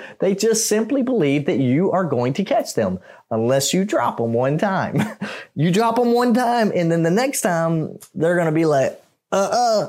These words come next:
I'm not jumping, no way." But see, God has never given us a reason to distrust him. Religion or,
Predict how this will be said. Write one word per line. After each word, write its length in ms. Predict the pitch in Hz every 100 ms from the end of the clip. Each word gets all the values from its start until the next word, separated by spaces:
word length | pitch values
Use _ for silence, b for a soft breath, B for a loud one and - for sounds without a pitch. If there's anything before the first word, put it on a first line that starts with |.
| -
I'm 160 | 160
not 200 | 220 233
jumping, 460 | 214 240 277 185 151
no 160 | 165
way." 400 | 180 214 214 110 - B
But 100 | -
see, 180 | - 185
God 240 | 165 190 220
has 160 | 170
never 280 | 165 196 165
given 280 | 131 196 196
us 140 | 139
a 60 | 135
reason 500 | 123 156 170 123 113
to 120 | -
distrust 640 | 107 123 - - - - -
him. 320 | 95 80 80 _ _ _ _ _ _ _ B B B B
Religion 1000 | 135 131 147 202 208 135 113 120 135 - _ _ _ -
or, 580 | 139 135 120 117 107